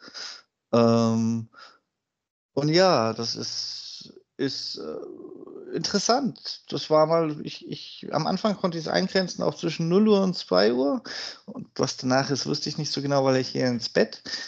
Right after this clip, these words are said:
Aber je länger diese Störung schon läuft, desto genauer pendelt sich's auf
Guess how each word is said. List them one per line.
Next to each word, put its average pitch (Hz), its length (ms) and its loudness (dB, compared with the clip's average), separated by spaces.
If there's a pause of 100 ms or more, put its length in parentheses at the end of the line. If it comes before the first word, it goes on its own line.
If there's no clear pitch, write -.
(100)
Aber 135 200 4
je 127 180 2
länger 147 340 4
diese 135 260 -6
Störung 135 320 -2
schon 117 180 -4
läuft, 120 280 2
desto 170 220 -6
genauer 151 380 0
pendelt 131 380 -6
sich's - 280 -6
auf - 260 -4